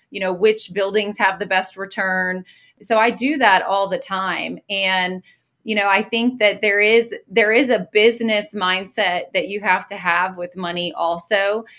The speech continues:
Yet what I also know is that, um, if we don't, if, if we don't look at things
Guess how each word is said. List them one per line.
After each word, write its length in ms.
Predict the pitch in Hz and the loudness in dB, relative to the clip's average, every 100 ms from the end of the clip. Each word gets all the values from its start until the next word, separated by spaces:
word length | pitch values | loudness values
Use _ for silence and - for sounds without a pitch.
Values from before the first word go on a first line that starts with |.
| - _ | -20 _
Yet 420 | 214 196 196 - | 4 4 4 2
what 160 | 202 202 | 0 4
I 160 | 190 | 4
also 460 | 196 214 247 247 214 | 4 2 0 -2 -2
know 440 | 208 190 190 185 180 | -2 -2 -2 -4 -4
is 260 | 190 185 | -4 -2
that, 460 | 190 185 185 180 - 185 | 2 2 4 0 -4 -2
um, 200 | 180 180 | -2 -2
if 200 | 202 202 | -8 -6
we 140 | 214 240 | -4 0
don't, 420 | 269 254 220 - _ _ _ _ _ _ _ | 2 2 0 -2 _ _ _ _ _ _ _
if, 240 | - 226 220 | 2 2 2
if 200 | 220 185 | 0 0
we 140 | 220 269 | 0 2
don't 400 | 311 302 - 202 | 4 2 -2 -6
look 300 | 202 233 233 | -2 0 0
at 220 | 233 - | -2 -2
things 680 | 214 202 190 190 190 185 - | -4 -2 -4 -6 -10 -12 -18